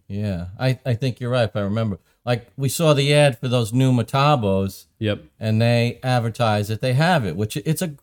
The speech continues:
Speaker 1: it's a great, great feature. I, I wonder how much it costs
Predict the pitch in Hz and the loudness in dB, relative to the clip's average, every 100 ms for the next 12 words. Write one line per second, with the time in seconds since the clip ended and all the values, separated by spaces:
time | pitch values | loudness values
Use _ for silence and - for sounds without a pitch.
0 | _ - 151 - _ _ _ - 127 117 | _ -8 -8 -8 _ _ _ -6 -6 -6
1 | 175 220 240 - 156 156 - 175 - 127 | -8 -4 -4 -4 0 0 0 -6 -2 2
2 | 156 202 - _ _ - 180 185 254 247 | 2 2 -4 _ _ -8 -6 -4 -2 0
3 | 208 208 190 143 - - 170 147 120 113 | 2 2 0 -2 -6 -2 2 4 2 -2
4 | - - | -8 -18